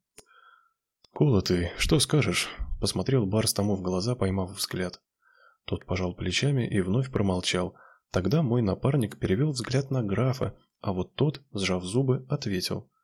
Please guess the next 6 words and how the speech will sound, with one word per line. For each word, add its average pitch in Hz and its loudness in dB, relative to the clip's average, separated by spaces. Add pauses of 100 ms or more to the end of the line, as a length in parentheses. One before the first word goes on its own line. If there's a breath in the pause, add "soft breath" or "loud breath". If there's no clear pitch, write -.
(400)
"Барс, 90 0
дозволь 101 2
мне 95 2
переговорить 95 0
с - 0
Ниной, 95 0